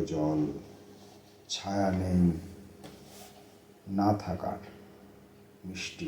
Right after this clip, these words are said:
ঠোঁট নেই, বয়কাট রূপসীর গ্রীবার অহংকার নেই। এই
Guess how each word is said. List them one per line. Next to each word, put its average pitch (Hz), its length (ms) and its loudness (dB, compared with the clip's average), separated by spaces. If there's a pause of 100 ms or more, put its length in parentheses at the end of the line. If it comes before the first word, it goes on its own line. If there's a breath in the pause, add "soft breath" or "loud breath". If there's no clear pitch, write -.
ঠোঁট 101 280 -4 (120)
নেই, 69 240 -8 (1600)
বয়কাট 92 680 4
রূপসীর 87 720 4 (480)
গ্রীবার 90 460 6 (140)
অহংকার 101 680 2 (140)
নেই। - 220 -8 (1700)
এই 117 220 4